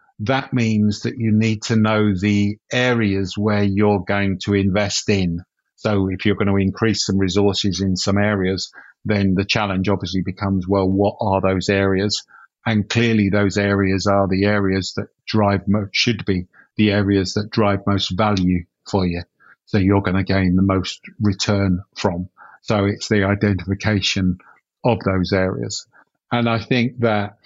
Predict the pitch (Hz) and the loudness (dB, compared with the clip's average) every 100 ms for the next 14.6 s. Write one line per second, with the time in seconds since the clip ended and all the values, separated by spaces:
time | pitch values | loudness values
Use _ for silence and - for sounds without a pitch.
0 | - _ _ - 117 113 120 120 101 - | -20 _ _ -14 -2 2 2 2 -2 -2
1 | 120 113 110 - 110 101 101 98 - _ | 0 0 0 -2 0 0 0 -4 -16 _
2 | _ _ _ - 131 101 143 131 123 117 | _ _ _ -4 -2 0 0 2 2 0
3 | 98 104 127 113 113 107 113 104 110 101 | 0 0 2 2 0 0 0 0 -2 -2
4 | - 110 120 107 98 117 107 104 98 98 | -2 -2 -2 -2 0 -2 -2 -2 -4 -2
5 | 101 95 87 - - _ _ 113 107 - | -2 -2 -4 -12 -20 _ _ 0 0 0
6 | 120 117 107 107 127 117 101 95 95 101 | -2 0 2 2 2 2 2 0 0 -2
7 | - 104 101 - 110 107 - - _ _ | -2 -2 -2 -2 -2 -2 -6 -20 _ _
8 | - 120 143 143 156 120 113 113 135 143 | -4 -2 0 -2 0 0 2 4 4 4
9 | 117 92 110 117 107 107 95 101 107 104 | 2 0 2 2 0 -2 -2 0 2 2
10 | 101 101 98 110 - - 107 104 110 107 | 4 4 2 0 -4 -2 -2 0 0 0
11 | 101 - 107 98 101 101 - - 101 98 | 0 0 0 2 2 0 -4 -2 2 4
12 | 98 101 95 92 - _ - _ _ - | 4 2 0 -4 -10 _ -20 _ _ -2
13 | 107 104 - 98 110 110 98 98 95 92 | 0 0 0 0 0 0 -2 -2 -2 -2
14 | 87 101 101 92 98 | 0 2 2 0 -2